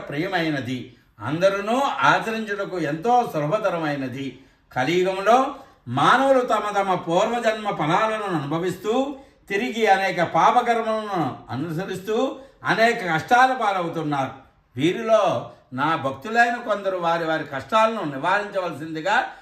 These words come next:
నన్ను వేడుకుంటున్నారు. ఎన్నో వ్యయ ప్రయాసలను వచ్చి తిరుమల యాత్ర చేసి నన్ను దర్శించుకుంటున్నారు. నా భక్తులంటే నాకు అత్యంత ప్రియం. నా మీదే పూర్తి భారం వేసి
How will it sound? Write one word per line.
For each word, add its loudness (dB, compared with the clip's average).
నన్ను 0
వేడుకుంటున్నారు. -4
ఎన్నో -2
వ్యయ -2
ప్రయాసలను 0
వచ్చి -2
తిరుమల 0
యాత్ర 4
చేసి -4
నన్ను -2
దర్శించుకుంటున్నారు. -4
నా 2
భక్తులంటే -2
నాకు 0
అత్యంత -4
ప్రియం. -4
నా 2
మీదే 0
పూర్తి -4
భారం 2
వేసి -2